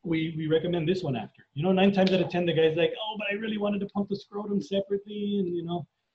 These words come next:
we, again, we want it to work for you. You wanna spend a hundred and seventy-five dollars retail for this, and I just told you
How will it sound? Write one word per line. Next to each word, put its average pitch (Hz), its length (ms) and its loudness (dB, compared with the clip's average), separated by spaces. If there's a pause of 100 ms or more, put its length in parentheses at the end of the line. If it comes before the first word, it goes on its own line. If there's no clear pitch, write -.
we, 202 320 4
again, 160 400 4
we 196 120 4
want 190 200 6
it 185 120 2
to 160 80 -4
work 190 280 4
for 165 60 -2
you. 123 220 -2 (640)
You 151 140 0
wanna 185 180 2
spend 185 280 2
a 160 80 2
hundred 185 240 2
and 185 100 0
seventy-five 180 560 6
dollars 165 360 8
retail 185 480 6
for 190 100 8
this, 202 280 10
and 143 360 2
I 151 80 6
just 151 300 2
told 180 260 8
you 185 260 10